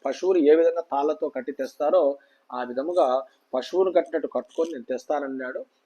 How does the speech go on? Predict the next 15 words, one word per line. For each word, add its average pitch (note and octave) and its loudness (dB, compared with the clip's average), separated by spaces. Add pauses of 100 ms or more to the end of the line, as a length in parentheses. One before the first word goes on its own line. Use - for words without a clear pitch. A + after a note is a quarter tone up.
(100)
అని D3+ -6
రథంలో C#3+ -2
పోయి G#3 -2
కృష్ణ - -12
భగవాన్ D3 4
రథం D3 -4
తోలుతూ C#3+ 0
ఉంటే A3 -4 (300)
ఆ C3 2
అశ్వత్థామను C#3+ -4 (560)
పట్టుకొని G#3 4 (580)
తీసుకొని C3+ -4
వచ్చి B2 -4 (600)
ఆ A#2 -2
యొక్క A2+ -10